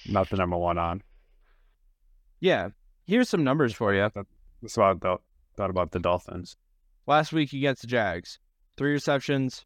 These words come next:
Speaker 2: on three targets. Against the Buffalo Bills, eight receptions, nine targets, hundred ten yards.
Speaker 1: Hmm.
Speaker 2: So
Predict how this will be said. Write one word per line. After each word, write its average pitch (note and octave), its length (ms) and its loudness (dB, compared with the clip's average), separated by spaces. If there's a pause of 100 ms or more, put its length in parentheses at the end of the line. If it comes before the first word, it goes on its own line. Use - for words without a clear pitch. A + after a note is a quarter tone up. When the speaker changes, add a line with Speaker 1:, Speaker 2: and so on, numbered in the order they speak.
(100)
Speaker 2:
on A#2 200 0
three A#2+ 180 0
targets. F#2+ 560 -4 (1120)
Against C3 200 -2
the - 40 -10
Buffalo C#3 420 0
Bills, A#2+ 540 -2 (560)
eight E3 160 2
receptions, C3+ 760 -4
nine B2 320 2
targets, F#2+ 640 -2
hundred A#2 200 -2
ten A2+ 200 0
yards. F#2 420 -4 (560)
Speaker 1:
Hmm. A#2 100 -12
Speaker 2:
So G#2 240 0